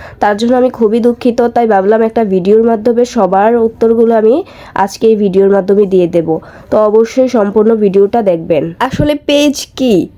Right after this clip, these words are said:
পেজ খুললেই কি টাকা ইনকাম করা যায়? এমন অনেক প্রশ্নের সম্মুখীন হতে হয় আমাদের। আসলে আমি আজকে কয়েকটা কথা ক্লিয়ার করব।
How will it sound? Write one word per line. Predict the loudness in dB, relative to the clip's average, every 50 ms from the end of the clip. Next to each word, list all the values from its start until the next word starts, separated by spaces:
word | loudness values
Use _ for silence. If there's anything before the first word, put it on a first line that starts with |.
| -20 -8 -2
পেজ | 0 2 2 2 -2 -6 -8
খুললেই | -4 -2 0 2 2 2 2 0 0
কি | -2 -2
টাকা | -2 -2 0 0 0
ইনকাম | 0 0 0 0 -2 -2 -2
করা | 0 0 0 0 0 0
যায়? | 0 -2 -2 -2 -2 -6 -10 -16 -12 -4 0
এমন | 0 2 2 2 2 2 2
অনেক | 2 2 2 2 2 2 2 0 -2 -6 -14 -20 -8 -2
প্রশ্নের | 0 0 0 0 -2 -2 -2 0 0 0 0
সম্মুখীন | 0 -2 -2 0 0 0 -2 -2 0 -2 0
হতে | 0 -2 -2 -2 -2
হয় | -2 0 0 2 2
আমাদের। | 2 2 0 0 0 -2 -4 -4 -8 -14 -20 -20 -20 -20 -20 -18 -10 -6
আসলে | -4 -4 -2 0 0 2 2
আমি | 2 2 2 2
আজকে | 0 0 -4 -4 -4 -4 -4 -4 -4
কয়েকটা | -2 -2 -2 -2 -2 -4 -2 -2
কথা | -2 -2 -2 -2 -4 -4
ক্লিয়ার | 0 0 2 2 2 0 0
করব। | 0 0 2 2 2 0 0